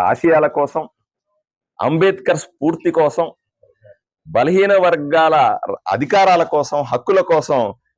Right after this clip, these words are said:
నిరంతరం పోరాటాన్ని మేమందరూ కొనసాగిస్తామని, మా మధ్య గొడవలు పెట్టే ప్రయత్నం చేసే వాళ్ళ ఆటలు సాగవని స్పష్టంగా ఈ పత్రికాముఖంగా తెలియజేస్తా.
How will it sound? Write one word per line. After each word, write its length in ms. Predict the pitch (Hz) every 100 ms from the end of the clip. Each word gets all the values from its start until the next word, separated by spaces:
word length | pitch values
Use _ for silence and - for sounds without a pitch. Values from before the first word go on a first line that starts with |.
| -
నిరంతరం 720 | 101 120 165 202 - 185 175 156
పోరాటాన్ని 680 | - 139 156 147 143 135 135 120
మేమందరూ 420 | 113 113 127 139 -
కొనసాగిస్తామని, 880 | 123 151 180 170 151 - 135 123 147 - _ _ _ _
మా 260 | 90 101 131 160 160
మధ్య 280 | 151 151 190 160 120 - _ _ _ _
గొడవలు 520 | 90 135 170 202 214 190
పెట్టే 260 | 170 165 156 147 -
ప్రయత్నం 460 | 135 160 160 165 156 -
చేసే 320 | 143 - 143 131
వాళ్ళ 240 | 123 123 117 92 - _ _ _ _
ఆటలు 440 | 85 147 170 190 180 -
సాగవని 560 | 110 131 175 185 170 147 113 - _ _ -
స్పష్టంగా 640 | - 120 - 147 143 127 104 - _ - 101
ఈ 40 | 98
పత్రికాముఖంగా 720 | 95 - 123 123 113 104 110 107
తెలియజేస్తా. 640 | 95 90 82 80 - -